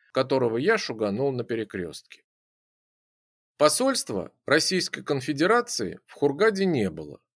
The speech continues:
но русский дом являлся им неофициально,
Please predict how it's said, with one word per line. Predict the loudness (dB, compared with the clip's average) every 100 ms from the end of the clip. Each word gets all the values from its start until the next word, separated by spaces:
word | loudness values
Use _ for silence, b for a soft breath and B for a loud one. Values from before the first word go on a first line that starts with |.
| _ _
но | 2 4
русский | 2 0 0
дом | 2 2 0 -12
являлся | -8 -4 0 0 0 -4
им | -4 -4 -2 0
неофициально, | -2 -4 -6 -2 -2 -2 -8 -20